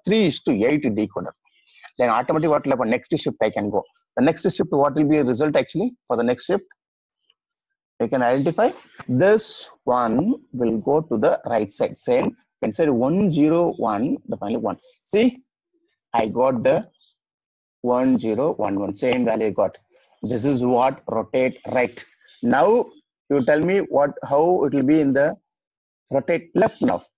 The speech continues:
Rotate left, simple. You have to rotate to left, means I can say A zero will be rotated here, correct?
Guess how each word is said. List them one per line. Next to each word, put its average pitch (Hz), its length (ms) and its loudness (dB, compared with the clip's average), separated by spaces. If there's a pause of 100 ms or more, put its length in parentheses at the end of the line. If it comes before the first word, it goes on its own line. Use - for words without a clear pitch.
(320)
Rotate 147 420 -2
left, - 380 -2
simple. 190 580 2
You - 460 -6
have 143 140 2
to - 80 2
rotate 208 380 0 (140)
to 269 100 4
left, 160 340 2
means 143 720 0 (140)
I 113 120 0
can 117 220 -2
say 160 400 0 (160)
A 143 340 2
zero 110 500 0
will 104 100 -2
be 131 80 -2
rotated 104 480 -2
here, 82 220 -6
correct? 240 260 -2